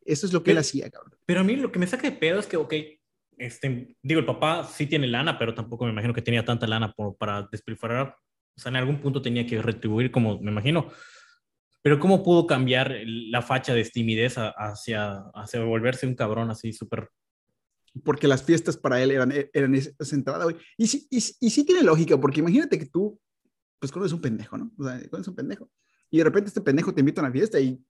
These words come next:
Speaker 1: y la fiesta, cabrón, te da de todo, ¿no? Te da drogas, te da alcohol, te da, te da mujeres. Pues, güey, se vuelve tu mejor amigo y aunque no sea la, la persona más carismática,
Speaker 2: Ah, ya,
Speaker 1: tú
Speaker 2: ya
Speaker 1: vas
Speaker 2: te
Speaker 1: a querer
Speaker 2: entendí.
Speaker 1: andar con él.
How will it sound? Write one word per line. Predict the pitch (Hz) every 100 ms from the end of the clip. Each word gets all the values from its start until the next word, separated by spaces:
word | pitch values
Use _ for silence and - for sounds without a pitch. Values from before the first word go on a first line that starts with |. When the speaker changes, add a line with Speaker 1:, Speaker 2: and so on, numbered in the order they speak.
| -
Speaker 1:
y | 143
la | 127
fiesta, | 113 160 208 208 175
cabrón, | 147 131
te | 135
da | 127
de | 131
todo, | - 131 131
¿no? | 139
Te | 131
da | 147
drogas, | 131 127 165 135
te | 127
da |
alcohol, | 123 - 147 -
te | 131
da, | - _ -
te |
da | 127
mujeres. | 131 110 131 147 202 143 - _ _ _ -
Pues, | 123
güey, | 127 131
se | 139
vuelve | 123 139 -
tu | -
mejor | 214 143
amigo | 135 120 214 247
y | 151
aunque | 135 143
no | 214
sea | 240
la, | 185 139
la | 131 127 127
persona | 131 170
más | 156 -
carismática, | 123 113 170 185
Speaker 2:
Ah, | 185
ya, | 151
Speaker 1:
tú | 156
Speaker 2:
ya |
Speaker 1:
vas | 185
Speaker 2:
te | 175
Speaker 1:
a |
querer | 131 180
Speaker 2:
entendí. | 147
Speaker 1:
andar | 143 147
con | 123
él. | 143 262